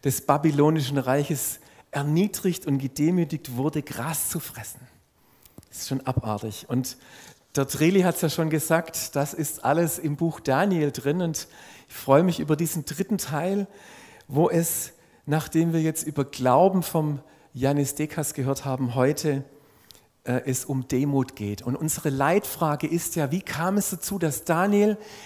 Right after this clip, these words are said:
an diesem gottlosen Ort, mit diesem gottlosen Herrscher, wo sie verschleppt worden sind mit seinen Freunden, in dieser schwierigen Situation geradezu aufgeblüht ist?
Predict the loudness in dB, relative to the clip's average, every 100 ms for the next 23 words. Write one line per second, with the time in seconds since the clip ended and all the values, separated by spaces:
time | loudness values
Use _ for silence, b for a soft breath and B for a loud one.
0 | B -2 0 0 0 0 2 2 4 2
1 | 2 0 -2 -2 0 0 0 -2 0 -2
2 | 0 -4 -4 -4 -4 -2 0 0 0 -8
3 | B B B B B B 0 2 0 0
4 | -2 0 0 0 0 0 0 -4 -2 -4
5 | -4 -4 -2 -2 -2 -2 -2 -4 -8 b
6 | b b b b b b _ 2 4 6
7 | 4 2 2 4 4 4 2 2 4 2
8 | 2 0 0 2 0 -2 -2 0 0 0
9 | -2 0 0 0 -2 0 0 0 -4 -8
10 | -8 -10 -14